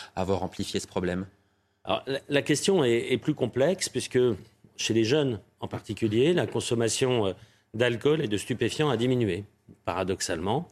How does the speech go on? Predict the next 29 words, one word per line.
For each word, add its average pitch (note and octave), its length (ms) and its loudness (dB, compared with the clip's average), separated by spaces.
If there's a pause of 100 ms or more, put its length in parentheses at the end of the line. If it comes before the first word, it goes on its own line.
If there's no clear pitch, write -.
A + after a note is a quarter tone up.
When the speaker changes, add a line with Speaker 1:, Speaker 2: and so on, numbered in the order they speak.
(380)
Speaker 2:
avec G2+ 360 -2 (280)
d'autres, D3 500 2
euh, G2 280 2
d'autres A#2 400 0
conduites A2+ 360 -2
addictives, A2+ 640 -2
hein, B2 140 -2
sur - 180 -4
lesquelles F#2 320 0
il G#2 140 -2
faut G#2 160 -2
là F2 100 -2
aussi F#2 240 -4
lutter. C3 380 0 (380)
Mais A2+ 180 2
en D3 100 2
tout C3+ 140 -2
cas, D3 440 0 (240)
pour D#3+ 200 2
les C3+ 100 4
jeunes, B2+ 360 2
jusqu'à G#2+ 340 -2
vingt-cinq A#2 400 -2
ans, B2+ 220 -2 (340)
ces C#3 160 2
consommations A#2 540 -2
addictives G2+ 380 -4
ont B2+ 80 0
diminué. G2 400 -4